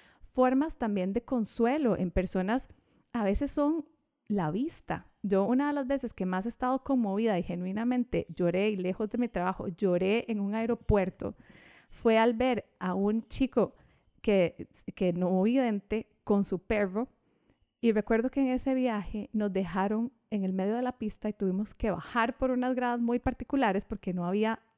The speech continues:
dónde bajarnos. Y yo en mi cabeza pensaba,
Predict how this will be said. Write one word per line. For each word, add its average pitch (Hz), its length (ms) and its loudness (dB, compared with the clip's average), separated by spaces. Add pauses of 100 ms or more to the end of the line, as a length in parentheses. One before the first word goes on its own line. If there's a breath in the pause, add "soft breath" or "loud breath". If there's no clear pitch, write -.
dónde 196 340 0
bajarnos. 214 500 0 (680 soft breath)
Y 226 100 0
yo 220 100 0
en 214 80 2
mi 240 80 2
cabeza 226 520 0
pensaba, 196 500 -2